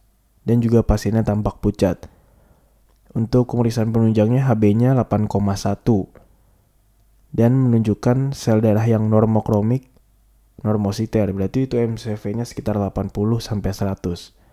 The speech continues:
Dan untuk biopsi sumsum tulangnya didapatkan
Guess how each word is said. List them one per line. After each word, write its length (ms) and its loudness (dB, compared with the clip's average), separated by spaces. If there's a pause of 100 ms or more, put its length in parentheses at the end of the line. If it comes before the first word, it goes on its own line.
(540)
Dan 240 -2
untuk 640 -4
biopsi 880 -4 (720)
sumsum 400 -6
tulangnya 480 -2
didapatkan 800 -4